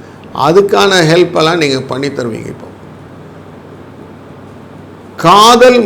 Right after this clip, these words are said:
மனம் புரிவதற்கான வாய்ப்புகளும் காதலித்தவரை கைப்பிடிக்க வேண்டும் என்ற எண்ணத்திலே கைகூடக்கூடிய சூழ்நிலையும் நல்லதாக அமைகிறதுனால இந்த மாதிரி காதல் திருமணங்கள் நடப்பதற்கான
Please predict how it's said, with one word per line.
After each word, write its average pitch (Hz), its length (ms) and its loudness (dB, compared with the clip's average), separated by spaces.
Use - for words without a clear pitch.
மனம் 202 320 2
புரிவதற்கான 175 680 2
வாய்ப்புகளும் 127 500 -4
காதலித்தவரை 165 800 2
கைப்பிடிக்க 190 500 0
வேண்டும் 165 320 -2
என்ற 135 160 -4
எண்ணத்திலே 160 380 -2
கைகூடக்கூடிய 160 720 0
சூழ்நிலையும் 143 540 -6
நல்லதாக 127 500 -4
அமைகிறதுனால 120 560 -6
இந்த 147 140 0
மாதிரி 151 240 0
காதல் 160 400 -2
திருமணங்கள் 135 520 -6
நடப்பதற்கான 113 580 -8